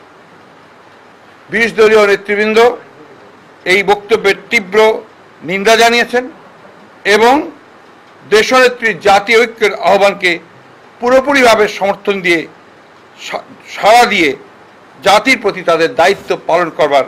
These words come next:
আহ্বান জানিয়েছেন। বিশ দলীয় নেতৃবৃন্দ দেশনেত্রী বেগম খালেদা জিয়া তার নিজের দলের সঙ্গে এবং দেশের বিশিষ্ট নাগরিকদের সঙ্গে কথা বলার পরে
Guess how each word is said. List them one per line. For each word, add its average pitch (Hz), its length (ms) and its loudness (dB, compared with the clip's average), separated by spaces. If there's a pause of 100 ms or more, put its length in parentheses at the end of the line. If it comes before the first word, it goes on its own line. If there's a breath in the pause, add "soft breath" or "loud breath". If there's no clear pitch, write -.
(140)
আহ্বান 151 300 -2
জানিয়েছেন। 113 420 -10 (1120)
বিশ 202 180 -4
দলীয় 208 340 2
নেতৃবৃন্দ 208 680 -2 (960)
দেশনেত্রী 208 420 -4
বেগম 190 280 0
খালেদা 185 340 0
জিয়া 196 400 2 (320)
তার 170 120 0
নিজের 180 260 -4
দলের 180 240 2
সঙ্গে 208 420 -4 (580)
এবং 214 360 0 (320)
দেশের 208 440 0
বিশিষ্ট 196 540 -8 (340)
নাগরিকদের 196 500 -2
সঙ্গে 180 320 -8
কথা 175 200 -4
বলার 160 260 -4
পরে 175 400 0